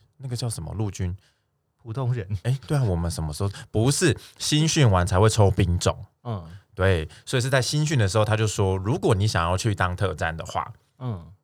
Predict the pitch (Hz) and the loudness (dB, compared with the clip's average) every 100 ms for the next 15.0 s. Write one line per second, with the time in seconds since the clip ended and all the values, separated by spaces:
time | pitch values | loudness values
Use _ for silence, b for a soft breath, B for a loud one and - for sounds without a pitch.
0 | _ _ 98 90 78 95 87 90 87 82 | _ _ -2 0 0 -2 0 -2 -2 -2
1 | 87 76 - - - 269 175 156 - 254 | -2 -2 -10 -14 -6 -2 0 0 2 4
2 | - 156 277 226 - 117 160 147 139 117 | 6 6 4 -2 0 4 6 6 6 6
3 | 110 - 98 95 170 240 311 277 - 254 | 4 2 2 2 0 -2 -2 -4 0 4
4 | 233 240 - 240 226 220 226 233 196 214 | 4 2 0 0 0 0 -2 -4 0 0
5 | 185 - - 185 185 185 180 160 127 123 | 0 -8 -2 0 0 -2 0 0 0 -4
6 | 147 117 95 107 98 127 - 120 98 - | -2 -2 -2 -6 -4 -6 -4 -6 -6 -6
7 | 104 92 90 90 80 82 92 - 87 85 | -8 -8 -10 -12 -12 -16 -16 -14 -4 2
8 | 92 87 78 80 87 92 90 95 87 85 | 4 2 0 -2 0 0 2 2 2 -2
9 | 80 240 285 277 B B 208 294 208 131 | 0 -2 -2 -6 B B -4 -2 -2 -2
10 | 196 220 131 127 170 170 135 180 190 117 | -4 -6 -4 -6 -6 -4 -2 0 0 -2
11 | 110 104 - - 151 127 120 117 120 123 | -4 -6 -4 -2 -2 -4 -4 -6 -6 -10
12 | - 143 107 92 - 98 98 - 101 87 | -4 -2 -2 -4 -6 -6 -6 -10 -12 -10
13 | - - 95 - 147 170 185 175 175 156 | -8 -8 -10 -8 -6 -4 -2 -2 -4 -8
14 | 147 151 143 147 131 127 98 - 98 92 | -6 -6 -6 -4 -4 -4 -8 -10 -10 -10